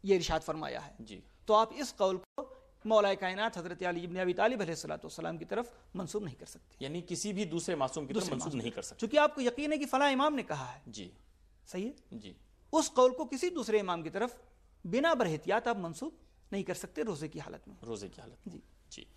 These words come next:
Speaker 2: ویسے اس کے علاوہ عام ایام میں تو کہا جاتا ہے کہ نسبت دی جا سکتی ہے۔
Speaker 1: بہرحال انہوں نے کہا ہے کہ احتیاط کرنا چاہیے۔
Speaker 2: احتیاط کرنی چاہیے۔
Speaker 1: جی۔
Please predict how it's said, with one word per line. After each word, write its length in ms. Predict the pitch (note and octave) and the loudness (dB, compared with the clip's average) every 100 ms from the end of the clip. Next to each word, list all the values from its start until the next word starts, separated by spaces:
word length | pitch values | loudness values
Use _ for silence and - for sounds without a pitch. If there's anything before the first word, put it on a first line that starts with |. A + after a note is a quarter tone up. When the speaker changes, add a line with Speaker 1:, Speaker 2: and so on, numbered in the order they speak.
| - - | -20 -6
Speaker 2:
ویسے 200 | F#3 A3 | -4 -2
اس 160 | A#3 - | -2 0
کے 120 | A3+ | 4
علاوہ 240 | G3 G3 | 4 4
عام 460 | A3 C#3+ E3 F#3+ F3 | 2 4 2 0 -6
ایام 300 | - C#3+ D3+ | -6 -2 -2
میں 100 | F#3+ | -2
تو 60 | A3 | -4
کہا 200 | - G#3 | -2 2
جاتا 240 | A#3 A3 | 2 2
ہے 80 | A3 | 0
کہ 80 | A3 | -2
نسبت 300 | G3 G3+ F#3+ | -6 -6 -6
دی 80 | B3+ | -6
جا 120 | - | -8
سکتی 380 | - - - D#3+ | -10 -14 -14 -16
ہے۔ 160 | - | -2
Speaker 1:
بہرحال 240 | G#3+ D4 C#4+ | 4 4 4
انہوں 200 | B3+ C4+ | 2 0
نے 80 | C4+ | 0
کہا 200 | A#3 B3+ | 2 0
ہے 60 | |
کہ 100 | B3+ | 0
احتیاط 400 | G#3 G3 E3+ C#3+ | -2 -2 -4 -4
کرنا 220 | - D#3 | -8 -12
چاہیے۔ 260 | D#3 D3+ D#3+ | -12 -12 -12
Speaker 2:
احتیاط 320 | G2+ G#2 F2+ | -10 -8 -10
کرنی 180 | - F#2+ | -14 -14
چاہیے۔ 240 | E3 - | -12 -14
Speaker 1:
جی۔ 80 | - | -16